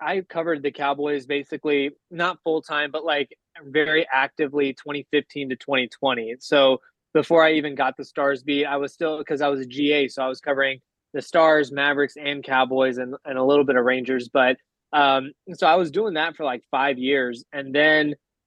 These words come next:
end of twenty twenty, beginning of twenty twenty-one is when I moved on to the Stars beat. But even then, um, as you mentioned, like, I've been on the podcast, but also I work at The Ticket.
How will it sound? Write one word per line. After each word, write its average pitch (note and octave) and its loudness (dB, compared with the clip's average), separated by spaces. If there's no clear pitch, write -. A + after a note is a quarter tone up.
end E3+ 2
of D3+ 0
twenty D#3+ -2
twenty, D3+ -2
beginning C#3+ 0
of - -14
twenty C#3+ -10
twenty-one C#3 0
is B2 -2
when C3+ -2
I C3 0
moved C3+ -2
on C3+ -2
to C3 -6
the A#2+ -2
Stars E3 2
beat. C3 -2
But D#3 4
even F3 2
then, D#3+ 0
um, C3+ -6
as C#3+ -2
you D3+ -2
mentioned, D3+ -4
like, C3+ 0
I've C3 -2
been E3 -2
on E3 -2
the C#3 -4
podcast, C#3+ -2
but D3 -6
also D#3 -2
I C3+ 2
work C#3+ -2
at C3+ -2
The B2+ -20
Ticket. B2+ -6